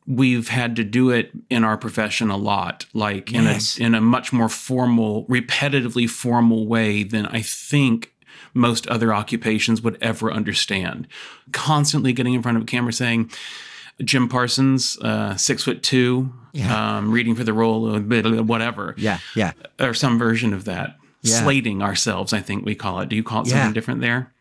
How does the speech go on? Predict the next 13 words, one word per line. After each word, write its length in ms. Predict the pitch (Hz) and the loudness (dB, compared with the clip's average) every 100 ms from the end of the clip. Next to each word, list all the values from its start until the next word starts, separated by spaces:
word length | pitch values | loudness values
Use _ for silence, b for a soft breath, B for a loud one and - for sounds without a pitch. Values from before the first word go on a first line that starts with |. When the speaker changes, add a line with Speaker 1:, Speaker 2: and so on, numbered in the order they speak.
| _ _ - | _ _ -2
Speaker 2:
Uh, 640 | 175 175 175 175 175 160 - | 2 4 4 4 4 0 0
we 160 | 233 | 2
would 280 | 254 254 180 - | 4 4 0 -2
understand 580 | - 185 156 - 147 131 | 0 2 2 2 2 2
what 120 | 123 | 0
that 140 | 110 101 | 2 4
meant, 360 | 113 98 87 | 4 2 0
certainly. 600 | - 101 73 85 80 78 _ _ | 0 0 0 -2 -4 -6 _ _
Yeah. 140 | 110 95 | 0 2
Speaker 1:
What 60 | |
would 80 | 123 | 2
you 60 | 123 | 0
say? 460 | - 139 104 90 | -2 -2 -2 -6